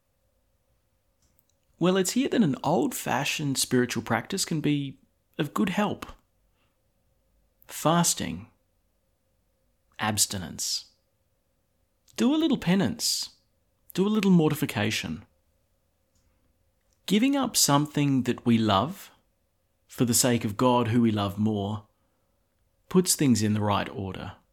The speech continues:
and it enables us to choose. It enables us to obey, even when it's difficult, even when it's a bit unpleasant.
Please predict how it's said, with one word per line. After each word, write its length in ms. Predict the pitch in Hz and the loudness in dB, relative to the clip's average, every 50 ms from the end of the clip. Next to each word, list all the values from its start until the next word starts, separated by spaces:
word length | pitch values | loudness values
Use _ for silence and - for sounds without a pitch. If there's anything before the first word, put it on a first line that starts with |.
| _ _ _ _ _ _ _ _ _ - | _ _ _ _ _ _ _ _ _ -4
and 120 | 147 151 | 0 0
it 140 | 160 151 - - | 0 0 0 0
enables 480 | 160 160 165 175 208 220 190 190 160 151 | 0 2 2 2 2 2 2 2 2 2
us 180 | 151 135 - | 0 -4 -4
to 140 | - - - | -6 -8 -6
choose. 720 | - - - 131 131 127 113 98 87 - - - - - - _ _ _ _ - - - - - - _ | -4 -4 -2 -2 -2 -2 -2 -4 -6 -4 -4 -6 -6 -6 -10 _ _ _ _ -20 -20 -20 -20 -20 -6 _
It 160 | 156 156 - | -4 -2 -2
enables 580 | - 147 151 151 165 190 202 196 196 175 143 147 | -2 -2 0 0 2 0 2 2 0 0 0 0
us 380 | 143 135 139 - - - - | -2 -4 -4 -4 -4 -4 -6
to 640 | - - - - 139 131 127 123 120 120 117 117 - - _ _ _ _ - - | -6 -8 -6 -4 -2 0 0 0 -2 -2 -2 -4 -6 -10 _ _ _ _ -6 -2
obey, 640 | 131 139 135 - 123 131 139 113 90 - 92 98 - - _ _ _ _ _ _ _ - _ | -2 0 0 0 0 -2 -2 -2 -4 -6 -8 -12 -16 -20 _ _ _ _ _ _ _ -16 _
even 260 | - 214 214 233 226 214 | -2 0 2 2 2 2
when 140 | 214 202 | 2 2
it's 140 | 175 165 - | 2 0 0
difficult, 680 | - 127 127 - 117 - 98 - - - - - - - _ _ _ _ _ _ _ - | 0 -2 -2 -2 -4 -6 -6 -8 -10 -10 -14 -14 -14 -18 _ _ _ _ _ _ _ 0
even 280 | 165 175 170 175 165 151 | 2 4 4 4 4 4
when 420 | 147 139 135 135 131 131 127 - - | 4 4 4 4 2 0 -2 -4 -6
it's 200 | - 107 - 120 | -6 -4 -2 0
a 40 | |
bit 120 | 107 123 113 | 2 2 2
unpleasant. 560 | 110 107 104 - 101 101 98 - 90 85 | 2 -2 -2 -2 -4 -4 -4 -4 -6 -10